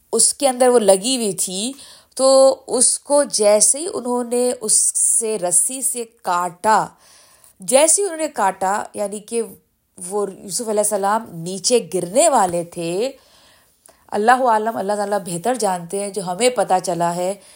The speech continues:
scholars سے، scholars کو پتہ چلا، ان، ان کی sources سے، resources سے۔ تو اسی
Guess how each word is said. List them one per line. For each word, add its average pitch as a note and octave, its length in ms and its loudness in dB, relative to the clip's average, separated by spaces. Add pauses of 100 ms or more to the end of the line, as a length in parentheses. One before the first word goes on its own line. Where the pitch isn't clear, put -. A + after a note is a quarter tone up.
(180)
scholars F#3+ 580 2
سے، F3+ 600 0 (300)
scholars F#3+ 500 2
کو G#3+ 80 0
پتہ F3+ 200 -2 (100)
چلا، F3 340 2 (500)
ان، G3+ 100 -12 (420)
ان F#3+ 160 -10
کی F3 540 -6
sources F#3+ 720 2
سے، F#3+ 360 -2 (260)
resources G3 640 -2
سے۔ F#3 280 -2 (2000)
تو D#4+ 480 2
اسی G#4 460 6